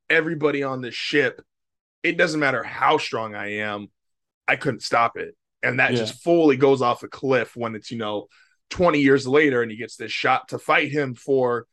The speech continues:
Speaker 1: potential control of this organization, and he loses, slash, I think, just gives up. I also think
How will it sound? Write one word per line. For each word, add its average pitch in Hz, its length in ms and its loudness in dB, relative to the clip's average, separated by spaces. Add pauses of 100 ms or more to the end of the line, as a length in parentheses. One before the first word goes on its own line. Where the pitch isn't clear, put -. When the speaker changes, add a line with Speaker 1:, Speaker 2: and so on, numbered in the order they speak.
(580)
Speaker 1:
potential 156 500 -2
control 175 500 2
of 156 120 2
this 156 180 -6
organization, 123 800 -2 (100)
and 120 380 -2
he 107 280 -12 (680)
loses, 247 840 2
slash, 143 720 0
I 127 80 -4
think, 120 180 -10
just 107 200 -12
gives 107 240 -6
up. 107 220 -4 (640)
I 117 140 -6
also 107 260 -8
think 104 200 -14